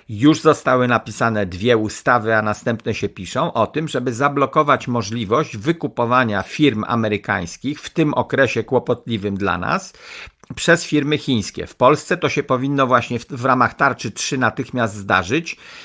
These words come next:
Nie pozwalamy uz-, ustawowo, żeby cię wykupił Chińczyk, bo to jest zagrożenie kolejne bezpieczeństwa narodowego. E, no to o tym trzeba pamiętać. Kredyty nie,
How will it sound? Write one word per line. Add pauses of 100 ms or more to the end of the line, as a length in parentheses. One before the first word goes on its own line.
(120)
Nie
pozwalamy
uz-,
ustawowo,
żeby
cię
wykupił
Chińczyk, (960)
bo
to
jest
zagrożenie
kolejne
bezpieczeństwa
narodowego. (840)
E, (100)
no
to
o
tym
trzeba
pamiętać. (580)
Kredyty
nie,